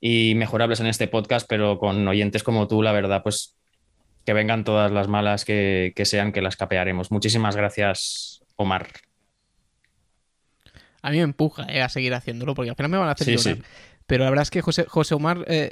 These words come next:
Speaker 2: es un oyente que, o sea, no me esperaba el mensaje en sí. Sabía,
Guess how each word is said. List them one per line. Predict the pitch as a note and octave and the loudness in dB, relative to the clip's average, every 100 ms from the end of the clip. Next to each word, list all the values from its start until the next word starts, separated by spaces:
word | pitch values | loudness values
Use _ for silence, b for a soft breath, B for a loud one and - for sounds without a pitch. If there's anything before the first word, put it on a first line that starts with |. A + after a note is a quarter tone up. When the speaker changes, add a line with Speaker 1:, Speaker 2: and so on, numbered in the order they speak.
| - | -6
Speaker 2:
es | - D#3 | -6 0
un | E3 | 0
oyente | D#3 D#3+ D#3 D3+ C#3+ C3 C3 | 2 0 2 4 4 2 -2
que, | B2+ - - | -4 -6 -6
o | |
sea, | C3 | -2
no | C#3 | 0
me | |
esperaba | C#3 D3 C#3+ C#3+ C#3 C3+ | 0 0 2 2 2 0
el | C#3+ | 0
mensaje | C3+ C#3+ D3 | -2 -2 -4
en | B2+ | -6
sí. | - | -4
Sabía, | C3 D3+ E3 | 0 2 2